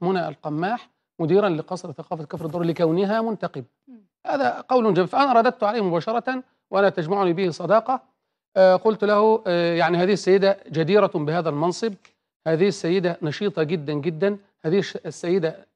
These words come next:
Speaker 1: فنانة تشكيلية من الطراز الأول، هذه السيدة خريجة فنون جميلة بتقدير، آه، جيد جدا، تقدير عام جيد جدا، هذه السيدة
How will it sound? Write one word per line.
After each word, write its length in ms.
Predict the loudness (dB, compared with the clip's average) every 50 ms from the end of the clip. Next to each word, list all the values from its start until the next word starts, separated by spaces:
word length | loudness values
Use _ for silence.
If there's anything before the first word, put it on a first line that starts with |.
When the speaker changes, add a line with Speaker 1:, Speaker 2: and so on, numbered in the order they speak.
| -14 -12 -10
Speaker 1:
فنانة 340 | -8 -6 -2 0 0 0 0
تشكيلية 460 | -2 -4 -8 -8 -6 -4 -2 0 0
من 120 | 0 0
الطراز 340 | -2 -4 _ -4 -2 -2 -2
الأول، 400 | -4 -6 -4 -2 0 0 0 -2 -6 _ _ _ _ _ _ -2
هذه 160 | -2 0 0
السيدة 560 | -2 -2 -4 -4 -2 0 0 0 -2 -4 -8 -14 _ -6
خريجة 300 | -2 0 0 0 0 -2
فنون 380 | -4 -4 -2 0 0 0 0 0
جميلة 420 | -2 -2 0 0 0 -2 -2 -4 -6 -12
بتقدير، 540 | -12 -12 -12 -12 -4 0 0 0 0 0 -4 -8
آه، 140 | -6 -4 -4
جيد 280 | 0 2 2 2 0 -2
جدا، 320 | -6 -6 -2 -2 -2 -2
تقدير 320 | -2 -6 -10 -8 -6 -6 -4
عام 160 | -4 -6 -6
جيد 200 | -6 -6 -8 -6
جدا، 340 | -8 -6 -2 -2 -2 -2 -4 -8 _ _ _ _ _ _ _ -2
هذه 200 | 0 2 2 0
السيدة 560 | 0 -2 -2 -2 0 0 0 0 0 -2 -2